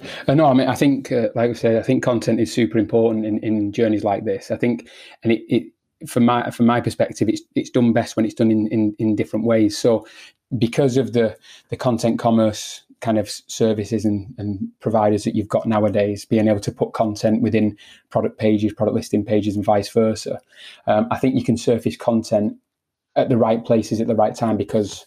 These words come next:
that's where the customer is on your site, for example. So if they're on a product detail page, they've obviously got to a level of interest where they know what they're looking for to consider that particular product. And so the type of content you can surface there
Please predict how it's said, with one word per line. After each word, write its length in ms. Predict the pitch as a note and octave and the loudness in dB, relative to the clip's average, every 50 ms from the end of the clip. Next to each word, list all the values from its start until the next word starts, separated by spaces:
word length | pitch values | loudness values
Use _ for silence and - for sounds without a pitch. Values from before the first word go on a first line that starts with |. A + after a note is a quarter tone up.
| _ _ - | _ _ -6
that's 240 | C3 - - - | -6 -4 -2 0
where 100 | B2 A2+ | 0 0
the 80 | G#2 G2+ | 0 0
customer 340 | - A#2 A2 - - A2 A2 | -4 -4 -4 0 0 2 2
is 120 | G#2+ G2 | 2 2
on 100 | A2 G#2 | 2 2
your 140 | G#2+ G#2 G#2 | 2 0 0
site, 280 | - - A2+ G#2+ A2 - | 0 0 0 0 0 -2
for 120 | - G#2+ | -6 -6
example. 340 | G2+ F#2+ G#2+ G2+ F#2+ - G#2 | -4 -4 -4 -6 -6 -8 -4
So 100 | - A2+ | -2 -2
if 100 | G#2 - | 0 0
they're 120 | A#2 A2+ | 2 2
on 80 | B2 B2+ | 2 2
a 60 | A#2 | 2
product 260 | - A#2+ A2 G#2 G#2+ | 0 0 0 0 0
detail 320 | A2 A2 A2+ - A2+ G#2 G2+ | 0 0 2 2 2 0 0
page, 280 | - - G2+ G2+ G2 | 0 -2 -2 -2 0
they've 120 | - G#2 - | 0 0 0
obviously 220 | A#2 A2 G2 G#2 | 0 0 -2 -2
got 160 | - A#2 - | -2 -2 0
to 80 | - A#2 | 0 0
a 20 | |
level 220 | G#2+ A2 G#2+ A2 G2+ | 2 2 2 2 0
of 60 | G2+ | 2
interest 280 | A2 A2+ A2 - G2 - | 2 0 0 -2 -6 -4
where 100 | - G#2 | -2 0
they 60 | G#2 | 2
know 120 | G#2 G#2+ | 2 2
what 160 | G#2 G2 G#2 A2 | 2 0 0 0
they're 80 | G#2+ | 0
looking 280 | G#2+ G#2 - - G#2+ F#2+ | 0 0 0 -2 -4 0
for 300 | - - G2 G2 G2 G2 - _ _ - | 0 2 2 2 0 0 -6 _ _ -10
to 120 | - - | -8 -4
consider 300 | - G#2+ G2 - A#2 G#2+ | -2 -2 0 0 0 2
that 180 | G#2 G#2 - - | 2 0 0 -2
particular 340 | - - A2 - - G#2+ G#2 | -2 -2 -2 -2 0 -2 0
product. 520 | - A#2 G#2+ F#2 G2+ - _ _ - - _ - - - - - | 2 0 0 0 0 -4 _ _ -20 -20 _ -20 -20 -14 -6 -6
And 80 | A2 | -2
so 80 | - A#2 | 0 0
the 80 | A2 | 0
type 220 | G2+ - A#2 G#2+ - | 0 0 -2 -2 -2
of 80 | - | -2
content 340 | - A2+ A2 G#2+ - A2+ A2+ | 0 0 0 0 0 -2 -2
you 60 | A2 | -2
can 140 | - A2 G#2 | -4 -6 -6
surface 400 | - - A2 G#2 - - - - | 0 0 0 0 -2 -6 -8 -2
there 340 | - A#2 A2 G#2 G2+ G2+ - | 0 2 2 2 2 0 -4